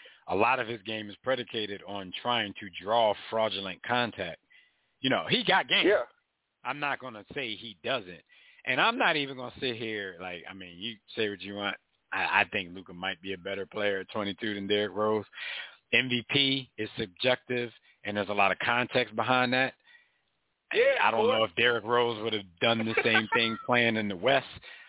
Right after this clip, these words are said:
Speaker 1: Not, not his individual performance, but as far as going to the conference finals and all that kind of stuff. Um,
Speaker 2: Hey,
Speaker 1: you know,
Speaker 2: Jeff,
Speaker 1: it,
Speaker 2: I, I,
Speaker 1: it's,
Speaker 2: I gotta
Speaker 1: we're
Speaker 2: stop
Speaker 1: still
Speaker 2: you
Speaker 1: in
Speaker 2: right
Speaker 1: that
Speaker 2: there,
Speaker 1: cycle
Speaker 2: Jeff.
Speaker 1: where it's a little difficult to do that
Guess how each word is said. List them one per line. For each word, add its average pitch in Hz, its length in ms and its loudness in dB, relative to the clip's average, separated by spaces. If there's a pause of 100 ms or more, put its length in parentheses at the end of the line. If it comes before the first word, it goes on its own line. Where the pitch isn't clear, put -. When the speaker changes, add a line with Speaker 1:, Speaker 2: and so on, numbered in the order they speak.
(140)
Speaker 1:
Not, 175 300 2
not 175 280 0
his 160 320 -6
individual 143 600 -10
performance, 95 600 -16
but 98 140 -12
as 92 160 -16
far 110 260 -4
as 98 200 -10
going 101 320 -6
to 104 80 -10
the 95 160 -10 (100)
conference 101 380 -6 (180)
finals 101 380 -6
and 92 100 -10
all 98 160 -4
that 95 160 -4
kind 98 160 -8
of 92 80 -12
stuff. 98 260 0 (540)
Um, 95 460 2 (640)
Speaker 2:
Hey, - 340 2
Speaker 1:
you 151 60 2
know, - 60 4
Speaker 2:
Jeff, 143 320 0
Speaker 1:
it, 120 180 -2 (240)
Speaker 2:
I, - 40 2
I, 202 40 2 (100)
Speaker 1:
it's, 135 140 4
Speaker 2:
I - 60 0
gotta - 60 0
Speaker 1:
we're 180 60 2
Speaker 2:
stop - 160 2
Speaker 1:
still 247 80 6
Speaker 2:
you 240 80 2
Speaker 1:
in 214 60 2
Speaker 2:
right 214 180 4
Speaker 1:
that - 20 -
Speaker 2:
there, 202 140 6
Speaker 1:
cycle 143 140 0 (100)
Speaker 2:
Jeff. 123 60 0
Speaker 1:
where 139 120 0
it's 131 140 -2
a 147 40 -2
little 151 200 -4
difficult 127 520 -6
to 117 60 -20
do 131 180 -10
that 101 220 -10